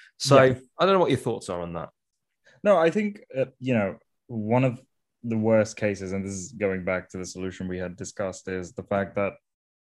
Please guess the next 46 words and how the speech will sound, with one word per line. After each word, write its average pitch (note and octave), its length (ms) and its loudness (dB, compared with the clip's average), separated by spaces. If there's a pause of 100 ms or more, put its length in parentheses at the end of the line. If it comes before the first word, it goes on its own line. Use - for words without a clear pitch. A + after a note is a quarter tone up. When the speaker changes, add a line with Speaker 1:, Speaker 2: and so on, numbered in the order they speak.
(180)
Speaker 2:
sometimes A2+ 720 0 (100)
when A2 240 0
these, A2 400 -2 (600)
these A2+ 160 -4
solutions A2 440 -2
get - 240 -8
through G#2 500 -2 (540)
and G2+ 360 -2
they're G2 100 0
not A2+ 340 2
validated F#2+ 560 0
to G#2 60 -6
the F2 80 -14
same G2+ 280 -2
extent G2 640 -4
that F#2 140 -2
they F#2+ 120 -4
should D#3+ 320 0
be A2+ 120 2
validated, F2 680 -6 (460)
and G2 580 -4 (260)
it's A2 100 -8
borderline C#3+ 480 4
unethical A2 560 0
that F#2 100 -2
they G2+ 100 -2
go G2+ 180 0
through - 200 0
Speaker 1:
Oh, G2+ 80 6
Speaker 2:
and F#2+ 40 6
Speaker 1:
it - 80 4
Speaker 2:
they're F2+ 100 4
Speaker 1:
is. - 100 -4
Speaker 2:
being F#2+ 120 -2
Speaker 1:
It's, D3 100 4
it's - 80 4
Speaker 2:
used. - 80 -2
Speaker 1:
not C#3 140 8
even G2+ 120 2
borderline. E2+ 520 2 (100)
It's - 160 0
not A2+ 180 6
even F2 140 0
Speaker 2:
Because B2 220 2
Speaker 1:
borderline. D#2+ 280 -4 (420)
Speaker 2:
Yeah. C#3 320 4